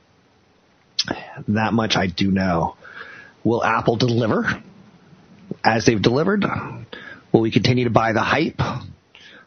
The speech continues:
of their hardware? Or do we start seeing the common sense of their services? You know, in two thousand eighteen, Apple made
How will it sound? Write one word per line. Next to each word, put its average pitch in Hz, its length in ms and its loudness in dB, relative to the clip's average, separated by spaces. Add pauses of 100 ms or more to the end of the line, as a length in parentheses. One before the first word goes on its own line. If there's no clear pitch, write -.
(160)
of 92 520 0 (100)
their 107 140 4
hardware? 127 520 0 (540)
Or 104 200 0
do 92 140 2
we 107 80 0
start - 220 0
seeing 117 160 2
the 104 60 0
common 120 400 0
sense - 440 0 (100)
of 98 160 0
their 98 140 0
services? - 840 -2 (1500)
You 110 80 0
know, 95 80 0
in 95 80 0
two 123 120 2
thousand 117 320 2
eighteen, 104 320 0
Apple 104 260 0
made 95 240 2